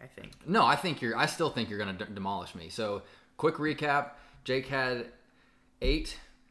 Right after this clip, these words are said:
Speaker 2: and of those eight, he had three points on the first one, three points on the second one, two points on the third one, three, three, three, for nine,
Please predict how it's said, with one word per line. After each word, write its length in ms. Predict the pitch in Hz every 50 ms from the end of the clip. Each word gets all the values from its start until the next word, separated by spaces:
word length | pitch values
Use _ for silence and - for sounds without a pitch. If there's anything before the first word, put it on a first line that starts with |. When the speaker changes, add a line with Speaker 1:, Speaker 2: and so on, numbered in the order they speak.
| _ _ _ _
Speaker 2:
and 280 | - 117 117 113 113 110
of 180 | 104 117 117 120
those 180 | 131 127 113 123
eight, 320 | 117 123 127 135 135 -
he 180 | 127 120 117 107
had 340 | 110 110 107 104 95 -
three 160 | - 123 135 135
points 320 | - 139 143 143 135 135
on 60 | 143
the 60 | 139
first 280 | 131 - 139 143 - -
one, 220 | 147 143 143 139
three 160 | 131 127 127 117
points 280 | - 123 123 117 -
on 40 | 123
the 80 | 110 -
second 300 | - 127 120 - 135 131
one, 300 | 135 135 135 139 139 131 -
two 160 | - - 123
points 320 | 117 - 120 117 110 117 -
on 60 | 107
the 60 | 98
third 240 | 101 120 127 127 123
one, 320 | 127 127 131 131 135 135 135 - - - - - _ _ _ -
three, 420 | - 123 127 135 135 135 135 135 - - - -
three, 440 | 131 127 127 127 127 123 117 113 - - -
three, 460 | 127 127 139 147 151 160 165 151 - - - - - - - - _ _ _
for 640 | - - 120 120 117 117 117 110 110 110 110 107 104 101
nine, 720 | 107 113 113 113 113 123 127 135 139 151 156 156 156 156